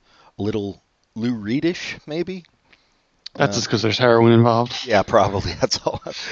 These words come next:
Speaker 1: But, you know, like, something like Perfect Day or something. Like, it's very sparse, just piano and, um, well, I mean, there's bass and drums too, but not really any Edge sig-, signature guitar sound on this one.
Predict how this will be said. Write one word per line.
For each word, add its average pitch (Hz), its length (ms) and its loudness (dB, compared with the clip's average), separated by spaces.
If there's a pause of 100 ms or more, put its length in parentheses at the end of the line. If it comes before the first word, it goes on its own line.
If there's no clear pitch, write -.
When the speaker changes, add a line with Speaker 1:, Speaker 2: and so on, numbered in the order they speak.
(280)
Speaker 1:
But, 165 180 4
you 226 100 4
know, 113 140 8
like, 101 240 0
something 107 240 -4
like 98 220 -4
Perfect 98 320 -8
Day 92 160 -6
or 87 40 -6
something. 107 200 -8
Like, 120 140 0
it's 110 100 -8
very 143 280 0
sparse, 101 600 0 (340)
just - 240 -14
piano 98 720 -6 (320)
and, 90 340 -10
um, 85 340 -16 (1600)
well, 151 220 4
I 107 80 6
mean, 117 140 -2
there's 95 140 -6
bass 80 280 -10
and 82 80 -20
drums 76 360 -14
too, 87 200 -12
but 80 220 -14 (500)
not 113 240 -6
really 101 360 -4
any 98 280 -12
Edge 92 300 -4
sig-, - 320 -10 (100)
signature 90 540 -12
guitar 90 340 -6
sound 82 320 -10
on 80 120 -14
this 82 180 -14
one. 82 220 -20